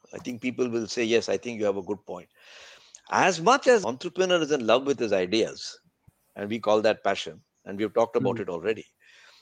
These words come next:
Speaker 2: Yeah.
Speaker 1: he must be in love with building talent.
Speaker 2: Hmm.
Speaker 1: I have rarely seen, I have rarely seen, and I haven't seen enough, so I'm not going to put percentages, entrepreneurs as passionate about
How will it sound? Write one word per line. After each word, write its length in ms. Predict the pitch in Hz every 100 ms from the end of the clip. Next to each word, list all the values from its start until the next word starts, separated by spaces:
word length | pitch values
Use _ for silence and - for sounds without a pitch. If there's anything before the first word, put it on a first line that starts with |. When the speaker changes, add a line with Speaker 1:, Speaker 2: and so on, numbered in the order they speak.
| -
Speaker 2:
Yeah. 120 | 123
Speaker 1:
he 60 |
must 220 | 170 170 -
be 80 |
in 160 | 190 131
love 260 | 127 165 170
with 300 | 151 - - _ 120
building 440 | 110 127 120 123 - _ _ _
talent. 340 | 85 82 73 _ _ _ _
Speaker 2:
Hmm. 200 | 139 113 101
Speaker 1:
I 120 | 123
have 200 | 160 160
rarely 580 | 120 131 180 208 214 220
seen, 420 | - 185 131 80 _ _ _ _ _ -
I 80 | 101
have 100 | 110
rarely 500 | 104 143 190 202 196
seen, 320 | - 117 73 _ _ _ _ _ _ _ -
and 160 | 87
I 80 | 98
haven't 200 | 110 151
seen 220 | 123 143
enough, 260 | 113 117 165
so 200 | - 113
I'm 200 | 101 101
not 220 | 110 104
going 120 | 98 101
to 40 | 90
put 140 | 107 -
percentages, 760 | 107 - 117 110 107 139 - _ _ _ _ _
entrepreneurs 760 | - 143 156 - 165 156 151 135 -
as 280 | 101 143 156
passionate 520 | - 151 - 160 120
about 320 | 101 113 117